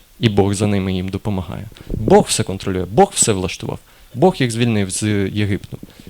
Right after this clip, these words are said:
Бог їх водив сорок років по пустелі. Бог їх перевів через Йордан. Бог їх, е, ну, в майбутньому дасть їм землю. <laughs> А, тобто це все робить Бог. І Ісус, розуміючи це,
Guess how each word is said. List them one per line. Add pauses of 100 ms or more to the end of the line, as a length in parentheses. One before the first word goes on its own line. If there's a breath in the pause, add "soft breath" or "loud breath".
Бог
їх
водив
сорок
років
по
пустелі. (360 loud breath)
Бог
їх
перевів
через
Йордан. (380 loud breath)
Бог
їх,
е, (1600 loud breath)
ну,
в
майбутньому
дасть
їм
землю.
<laughs> (760 loud breath)
А, (180)
тобто
це
все
робить
Бог. (600)
І
Ісус,
розуміючи
це,